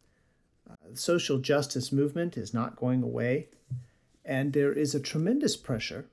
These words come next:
on American churches to join groups like, uh,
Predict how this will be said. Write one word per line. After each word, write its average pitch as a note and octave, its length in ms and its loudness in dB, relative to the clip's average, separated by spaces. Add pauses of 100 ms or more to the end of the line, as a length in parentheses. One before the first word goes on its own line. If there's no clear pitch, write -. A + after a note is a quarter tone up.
(400)
on C#3+ 360 -2
American C#3+ 480 0
churches - 580 -8 (840)
to C#3 280 -4
join D#3+ 480 0
groups C#3 480 0
like, B2 400 -4 (200)
uh, - 100 -20